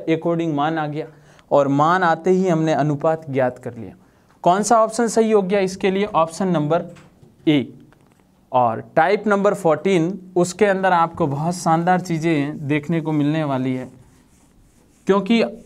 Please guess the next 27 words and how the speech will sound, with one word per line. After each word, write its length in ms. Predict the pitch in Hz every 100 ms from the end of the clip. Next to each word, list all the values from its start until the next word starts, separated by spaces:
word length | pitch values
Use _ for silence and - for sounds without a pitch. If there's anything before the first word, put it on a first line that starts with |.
| -
एग्जाम 400 | 175 147 196 254
में 220 | 269 262
बहुत 320 | 208 208 220
बार 200 | 226 254 240
प्रश्न 400 | 214 247 254 262
आता 360 | 196 190 190
है, 220 | 175 180 233 - - _ _ _
प्रथमा 460 | 180 185 185 190 185
अनुपाति 520 | 175 170 175 170 175
ज्ञात 300 | 156 165 160
कीजिए, 540 | 170 160 151 156 156 156 - - _ 143
मध्य 400 | 151 160 143 170
अनुपाति 600 | 185 180 180 180 170 180
ज्ञात 300 | 156 160 156
कीजिए, 600 | 156 160 135 135 131 131 - - - -
वितत 460 | 135 175 175 214 196
अनुपाति 560 | 175 175 190 180 185 165
ज्ञात 320 | 160 156 156
कीजिए, 580 | 160 147 139 139 135 143 - - - _ _ -
और 220 | 156 196
भी 140 | 208 233
खूब 220 | 226 208
सारे, 300 | 233 220 214 214 -
चतुर्थ 400 | 180 170 185 175
अनुपाति 540 | 170 170 170 175 180
ज्ञात 300 | 160 156 160
कीजिए, 480 | 156 165 135 147 135